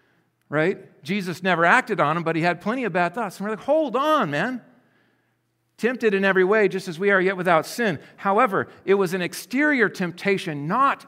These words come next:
anything like we as fallen human beings experience from the inside. And so I had to go and put it to a stop. I had to say, "Stop. Stop, stop saying this.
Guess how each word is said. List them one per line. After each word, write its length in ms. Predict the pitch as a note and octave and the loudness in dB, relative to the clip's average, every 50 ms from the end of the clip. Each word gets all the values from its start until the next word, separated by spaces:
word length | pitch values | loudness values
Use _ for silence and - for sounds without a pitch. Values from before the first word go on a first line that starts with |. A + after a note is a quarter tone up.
| _ | _
anything 500 | - G#3+ C#4 D#4 C#4+ G3 - F#3 F3 E3 | -8 -6 -6 -4 -6 -6 -4 -4 -4 -2
like 240 | D#3 D#3 D3+ D3 - | -2 -2 -4 -4 -4
we 260 | F3 A#3+ B3+ A3 G3 | -8 -6 -6 -6 -4
as 200 | - C#3+ D3+ - | -6 -6 -6 -8
fallen 440 | - - - F#3 A3+ B3 A3+ G3 D#3+ | -12 -6 -2 -2 0 0 -2 -4 -4
human 260 | C#3+ D#3+ D#3 D#3 D3 | -6 -6 -6 -6 -8
beings 300 | - G#3 A3+ G#3 E3+ - | -6 -6 -6 -6 -6 -8
experience 520 | C3 - - - - F#3+ F#3 E3+ D3 B2+ - | -10 -14 -16 -4 -2 -2 0 0 -2 -6 -6
from 180 | - D#3 D3 | -8 -8 -6
the 220 | D3 D3 C#3+ D#3 F3 | -6 -4 -2 -2 0
inside. 560 | F#3+ F3+ D#3+ - - G3 A3+ B3+ A#3+ F#3 C#3+ | 0 -2 -6 -8 -10 -8 -6 -4 -4 -4 -4
And 80 | C3 - - - - - _ | -8 -10 -16 -20 -20 -20 _
so 160 | - - G3 | -10 -6 -2
I 100 | G3 A3 | -2 0
had 180 | G3+ G3+ A#3+ A3+ | 0 0 -2 -4
to 80 | A3+ | -4
go 220 | F3 C#3 A3+ A#3+ A#3+ | -4 -2 0 0 0
and 120 | A3 - | -2 -2
put 160 | - - A#3 | -2 -2 -2
it 140 | B3+ B3 A#3+ | -2 -2 -4
to 80 | - G#3+ | -6 -6
a 40 | F#3+ | -6
stop. 560 | - - - A3 B3 B3 E3+ - - - _ _ _ _ _ _ _ _ _ _ _ | -6 -2 -2 0 0 0 -2 -4 -8 -20 _ _ _ _ _ _ _ _ _ _ _
I 60 | - | -2
had 40 | F#3 | -2
to 60 | F#3+ | -2
say, 160 | F#3 - A3 G3+ | -2 -4 -4 -4
"Stop. 680 | - - - A#3+ A#3 C#4 B3+ - - - - _ _ _ _ _ _ _ _ - - _ | -2 2 4 4 4 4 2 0 -4 -16 -20 _ _ _ _ _ _ _ _ -20 -20 _
Stop, 480 | _ - - A3+ A#3+ B3+ - - - - | _ 0 6 6 6 6 4 -8 -18 -16
stop 400 | - - - - G3 A3+ C4+ - | -16 -16 -6 -2 0 0 0 0
saying 380 | - A#3 C#4 D#4+ E4+ E4 D#4 A3+ | 2 2 4 4 4 2 0 -2
this. 340 | D3+ A#2+ - - - - | -4 -6 -10 -14 -16 -18